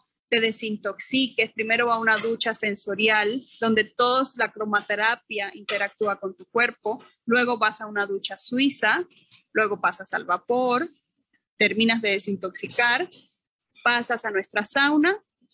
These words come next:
y luego a las pozas de agua fría y agua caliente. Eso se hace como en una combinación de cinco minutos, frío caliente, que es lo que hace que los vasos sanguíneos abran y cierran. Y una vez que ya estás en las tumbonas calientes,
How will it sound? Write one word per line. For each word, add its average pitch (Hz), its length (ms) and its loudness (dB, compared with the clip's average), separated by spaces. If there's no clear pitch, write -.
y 254 140 2
luego 262 580 0
a 233 180 2
las 240 220 -2
pozas 214 440 -6
de 208 60 -2
agua 196 260 -2
fría 311 340 -2
y 311 60 -4
agua 196 220 -4
caliente. - 460 -10
Eso 220 200 0
se 240 160 2
hace 240 400 0
como 214 240 -4
en 214 60 -8
una 247 200 0
combinación 220 580 -2
de 233 80 0
cinco 240 380 -2
minutos, 269 580 0
frío 226 300 -2
caliente, 277 500 0
que 247 80 -8
es 208 80 -8
lo 214 100 -8
que 214 100 -2
hace 214 160 -6
que 196 100 -6
los 190 220 -8
vasos 214 380 0
sanguíneos 214 540 -2
abran 202 300 2
y 233 80 -4
cierran. 247 500 0
Y 240 140 -2
una 370 180 4
vez 320 220 0
que 277 120 0
ya 254 60 2
estás 226 280 -2
en 214 100 -2
las 190 180 -2
tumbonas 214 560 -4
calientes, 185 760 -2